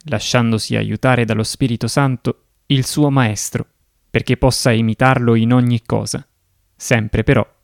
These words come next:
guidato e condotto dalla purissima sapienza, intelligenza, scienza dello Spirito di Dio, che deve alimentare il suo cuore allo stesso modo che l'ossigeno ravviva il fuoco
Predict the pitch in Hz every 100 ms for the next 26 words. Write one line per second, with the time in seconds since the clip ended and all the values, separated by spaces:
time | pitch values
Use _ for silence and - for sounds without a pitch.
0 | - 123 131 131 151 139 117 - 117 123
1 | 147 - 123 113 110 - 123 123 - 113
2 | 110 117 131 123 110 - 120 _ _ -
3 | 127 117 117 113 131 120 120 113 - _
4 | - - 131 143 139 - - _ 156 131
5 | 127 - 156 147 135 127 131 117 107 107
6 | _ _ _ _ _ _ - 120 113 120
7 | 120 113 117 113 110 127 117 110 107 -
8 | 131 117 107 120 - _ - 139 135 -
9 | 156 - 135 147 127 117 117 117 - 151
10 | 131 123 113 113 117 131 127 113 110 -
11 | 139 143 143 -